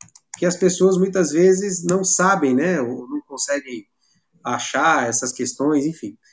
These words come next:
Então, como eu falei pra vocês, né, a primeira lei que nós aprovamos é a Lei cinco mil seiscentos e vinte e cinco, que é a lei que obriga o Distrito Federal a fornecer aos pacientes com epilepsia o canabidiol, caso ele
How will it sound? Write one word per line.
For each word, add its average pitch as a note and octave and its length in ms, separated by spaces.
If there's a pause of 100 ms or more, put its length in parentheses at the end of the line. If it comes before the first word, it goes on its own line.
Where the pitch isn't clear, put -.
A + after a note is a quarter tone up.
(280)
Então, G#3+ 340
como G3 180
eu F3+ 40
falei F#3 200
pra F#3+ 120
vocês, B2+ 380
né, D3+ 180 (680)
a C3+ 240
primeira F#3 400
lei D#3 440 (120)
que C3 80
nós C3 180
aprovamos F3+ 580
é E3+ 40
a D#3+ 80
Lei D#3 180
cinco G3+ 380
mil B3 340
seiscentos D3+ 800
e C3+ 40
vinte C#3+ 220
e - 40
cinco, A#3 380 (440)
que G3+ 100
é - 20
a G3 40
lei F3+ 200
que - 120
obriga G#3+ 460
o F#3+ 60
Distrito E3 440
Federal F3 640
a E3+ 160
fornecer B3 1080 (380)
aos D3+ 240
pacientes F3 500
com D3+ 140
epilepsia D#3+ 640
o G#3 180
canabidiol, F3+ 760
caso G#3+ 460
ele F#3 360